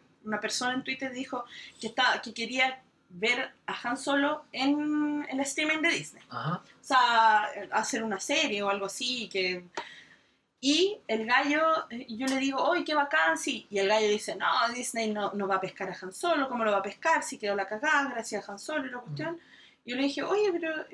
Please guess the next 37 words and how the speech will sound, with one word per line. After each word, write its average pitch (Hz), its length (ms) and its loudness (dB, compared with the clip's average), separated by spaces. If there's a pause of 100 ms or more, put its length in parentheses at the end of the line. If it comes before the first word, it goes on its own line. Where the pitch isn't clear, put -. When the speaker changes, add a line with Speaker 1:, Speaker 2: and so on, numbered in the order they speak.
(100)
Speaker 1:
porque 214 260 -6
fue - 160 -8
un 202 80 -6
fracaso, 302 520 4
perdieron 240 380 0
no 220 60 0
sé 220 100 -10
cuántos 214 260 -2
millones. 277 400 0 (300)
Yo 247 100 -2
le 254 80 2
dije, 277 180 0
"Bueno, 440 200 -2 (180)
¿y 302 140 -4
cómo 453 240 2
sabes 294 300 2
tú? 605 80 4 (180)
O 254 40 -2
sea, - 220 4
tú 269 80 4
eres 240 160 4
de 202 120 6
Disney, 539 500 4
¿de 349 80 6
Speaker 2:
Claro. 240 220 6
Speaker 1:
dónde 226 240 6
eres 196 280 2
tú?". 180 180 -2 (680)
"No, 330 80 4 (160)
pero - 100 0
es - 140 -2
que 254 100 2
lo 254 120 4
dijo 311 260 4
no 262 100 2
sé 269 160 -2
quién". 170 300 -2